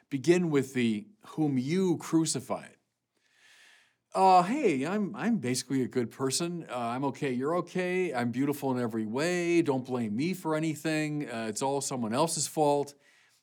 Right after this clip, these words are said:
Well, <laughs> that attitude, rampant today,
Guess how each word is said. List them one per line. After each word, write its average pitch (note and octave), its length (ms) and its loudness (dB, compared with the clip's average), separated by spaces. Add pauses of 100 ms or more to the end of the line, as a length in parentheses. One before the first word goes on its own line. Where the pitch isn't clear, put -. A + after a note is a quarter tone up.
Well, D#3+ 380 4 (200)
<laughs> - 200 -20
that F3+ 340 4
attitude, C#3+ 600 2 (120)
rampant B2+ 460 0
today, B2 560 0